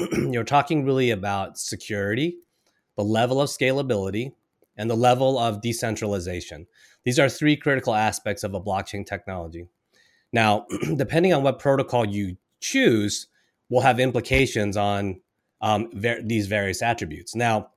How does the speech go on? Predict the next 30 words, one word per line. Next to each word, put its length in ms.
nobody's 400
gonna 160
sacrifice 800
on 160
security. 520
So 140
security 480
has 380
to 80
remain 280
super 340
high 280
for 180
any 220
protocol, 480
of 100
course. 420
These 180
are, 200
um, 240
all 200
cryptographically 720
secure 420
blockchains. 640
The 120
real 300
trade-off 640
starts 300
to 100
happen, 560